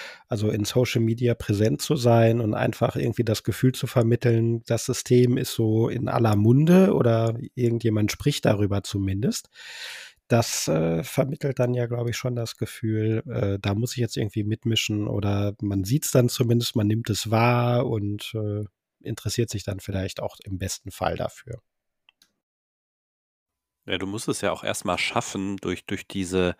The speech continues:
Speaker 2: dieses, einfach dieses Sperrfeuer von, äh, großen Herstellern wie Games Workshop oder, äh,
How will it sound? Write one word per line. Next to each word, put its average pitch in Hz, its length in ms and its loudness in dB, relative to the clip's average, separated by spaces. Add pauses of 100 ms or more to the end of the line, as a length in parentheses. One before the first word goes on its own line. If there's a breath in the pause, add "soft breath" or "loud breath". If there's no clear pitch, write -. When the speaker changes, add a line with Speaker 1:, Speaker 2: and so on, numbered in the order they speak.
(680 loud breath)
Speaker 2:
dieses, 90 480 -6
einfach 101 400 -4
dieses 92 340 -6
Sperrfeuer 107 920 0
von, 95 640 -4
äh, 92 340 -2
großen 101 420 -4
Herstellern 98 680 -2
wie 92 160 -6
Games 90 420 -8
Workshop 95 640 0
oder, 87 800 -2
äh, - 40 -8